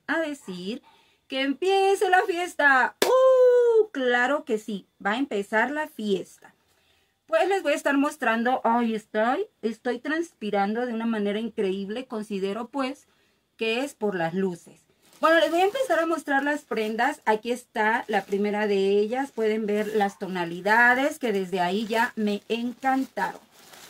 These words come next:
Vean ustedes. Es un short. Ahí está. Es un short combinado que tiene estas dos tonalidades,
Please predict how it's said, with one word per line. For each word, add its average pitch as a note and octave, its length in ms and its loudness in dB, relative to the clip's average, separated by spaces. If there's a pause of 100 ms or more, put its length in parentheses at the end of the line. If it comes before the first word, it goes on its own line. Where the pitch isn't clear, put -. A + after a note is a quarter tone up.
(320)
Vean A#3+ 400 0
ustedes. G#3 720 -2 (760)
Es E4+ 280 -6
un G4+ 100 -2 (100)
short. A3+ 580 -2 (1000)
Ahí F3+ 260 -14
está. A#3 600 -10 (400)
Es A3+ 160 -12
un D4 100 -4
short B3 340 -8
combinado G#3 960 0 (920)
que B3 140 -8
tiene D4 440 -2
estas D4 340 -2
dos C4+ 160 -2
tonalidades, A#3+ 760 0